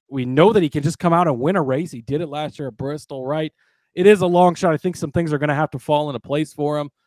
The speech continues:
They could pull strategy. Maybe this turns into fuel mileage at the end of the race or something crazy.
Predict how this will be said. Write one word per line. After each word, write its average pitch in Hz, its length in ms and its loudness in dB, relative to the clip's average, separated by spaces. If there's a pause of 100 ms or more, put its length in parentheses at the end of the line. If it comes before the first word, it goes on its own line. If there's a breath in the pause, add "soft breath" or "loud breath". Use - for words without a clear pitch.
(280)
They 131 80 -12
could - 180 -4
pull 127 160 -2
strategy. 160 760 2 (280)
Maybe 147 100 -6
this 143 140 -4
turns 160 260 -6
into 143 140 -4
fuel 156 260 0
mileage 147 380 2
at 139 100 -4
the 147 140 -2
end 151 100 -2
of 143 60 -4
the 139 80 0
race 151 420 0
or 127 40 -18
something 147 380 -6
crazy. 151 600 -6